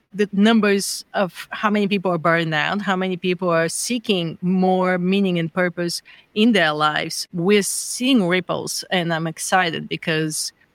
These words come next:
as more and more of us talk about this, we're gonna start slowly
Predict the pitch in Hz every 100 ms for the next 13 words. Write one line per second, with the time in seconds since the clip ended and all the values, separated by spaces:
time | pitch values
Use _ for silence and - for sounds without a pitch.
0 | _ - 190 180 196 196 190 190 185 156
1 | 156 - 226 226 170 - 160 143 156 151
2 | - 175 175 190 190 180 - - 185 175
3 | 175 - - 175 180 170 170